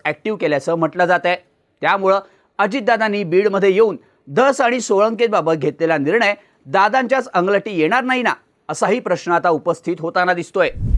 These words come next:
एकंदरीतच पालकमंत्री झाल्यानंतर अजित पवारांनी केलेला हा पहिलाच बीड दौरा चांगलाच गाजला. एका बाजूला बीडमध्ये येत अजितदादांनी धनंजय मुंडेंना कानपिचक्या दिल्याचंही दिसलं, तर दुसरीकडं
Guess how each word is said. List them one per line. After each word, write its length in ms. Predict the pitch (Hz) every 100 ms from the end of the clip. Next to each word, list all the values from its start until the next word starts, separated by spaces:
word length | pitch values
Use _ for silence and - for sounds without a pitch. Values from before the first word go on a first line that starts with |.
| -
एकंदरीतच 760 | 220 294 269 262 220 190 190 -
पालकमंत्री 640 | 151 170 202 190 185 190
झाल्यानंतर 640 | 139 139 247 262 185 185 185 _ _ -
अजित 220 | 208 269 -
पवारांनी 420 | 247 247 233 226
केलेला 420 | - 175 196 180
हा 140 | 156 170
पहिलाच 480 | - 156 202 269
बीड 180 | 202 240
दौरा 320 | 196 175 147
चांगलाच 480 | 175 190 165 185 185
गाजला. 320 | 180 165 175 - _ _ _ -
एका 300 | 123 196 185
बाजूला 380 | 165 151 160
बीडमध्ये 520 | 151 139 226 233 247 196
येत 140 | 202 - _ _ -
अजितदादांनी 680 | 226 285 262 226 208 180 196
धनंजय 400 | 165 185 220 233
मुंडेंना 480 | 214 185 175 151 160
कानपिचक्या 600 | 165 175 196 208 214 185
दिल्याचंही 420 | 160 156 165 196
दिसलं, 360 | 175 - 226 - _ _ _ -
तर 100 | 269
दुसरीकडं 580 | 220 208 277 247 240